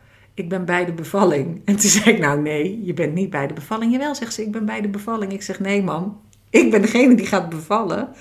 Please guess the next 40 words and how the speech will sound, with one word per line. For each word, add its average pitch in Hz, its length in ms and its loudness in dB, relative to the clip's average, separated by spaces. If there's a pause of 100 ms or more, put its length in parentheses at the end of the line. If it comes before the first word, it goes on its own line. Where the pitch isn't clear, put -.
(300)
Dus 165 160 -6
ik 208 120 0
weet 208 400 2
of 147 100 -12
dat - 160 -6
je 180 60 -8
erbij 190 280 -2
bent 165 200 -4
of 156 100 -12
niet 175 220 -6
en 151 120 -10
je 147 80 -8
bent 151 220 2
er 247 100 2
niet 247 380 8
bij." 208 440 2 (500)
<laughs> - 680 -14
Maar 202 160 0
toen 233 180 2
zei 226 180 4
ze 202 120 -2
wel, 208 260 2
ik 208 80 -4
zei, 165 220 -4
"Kijk, 135 220 -6
dat 165 160 -6
ga 180 120 -2
ik 156 120 -6
zelf 196 340 -2
doen, 233 260 2
samen 135 640 -6
met 147 140 -10
mijn 147 120 -10
vriend. 165 320 -6
En 143 180 -12
dan 143 220 -6
daarna 143 720 -4 (500)
mag 190 340 -4
jij, 170 460 0
ehm, 147 440 -8